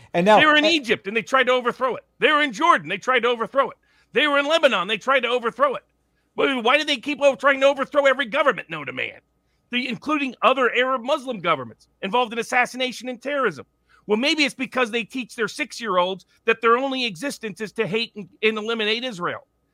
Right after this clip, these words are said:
Speaker 2: It's the problem. The Palestinians have a sick, sick culture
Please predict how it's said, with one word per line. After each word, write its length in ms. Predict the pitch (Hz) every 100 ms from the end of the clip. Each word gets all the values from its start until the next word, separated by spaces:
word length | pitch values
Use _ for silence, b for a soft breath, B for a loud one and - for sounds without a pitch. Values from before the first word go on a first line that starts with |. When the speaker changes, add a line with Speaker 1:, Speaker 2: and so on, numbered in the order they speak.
| _ _ -
Speaker 2:
It's 180 | 208
the 100 | - 196
problem. 460 | 226 254 277 254
The 80 | 196
Palestinians 680 | 208 262 262 254 233 233 175
have 220 | 190 175
a 120 | 156
sick, 680 | 120 - - 277 - - - _ _
sick 380 | - 277 262 _ _ _ -
culture 420 | 202 156 - 98